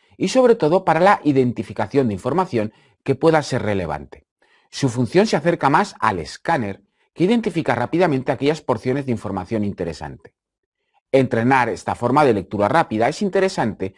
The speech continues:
porque la usamos con frecuencia en nuestro día a día y nos es extraordinariamente útil. La lectura rápida te servirá también para los contenidos de consumo, como blogs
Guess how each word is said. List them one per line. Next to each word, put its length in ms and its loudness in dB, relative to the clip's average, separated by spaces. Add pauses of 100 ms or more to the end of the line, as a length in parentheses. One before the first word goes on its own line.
(200)
porque 240 -2
la 80 4
usamos 480 0
con 220 0
frecuencia 480 -4
en 80 -2
nuestro 340 -6
día 300 -2
a 60 0
día 280 -2 (280)
y 100 2
nos 220 0
es 340 -2
extraordinariamente 1040 -4
útil. 300 -14 (1300)
La 140 0
lectura 340 -2
rápida 420 0
te 100 -10
servirá 420 -6
también 420 -2 (280)
para 220 4
los 180 4
contenidos 520 0
de 80 -8
consumo, 640 -4
como 300 -2
blogs 440 2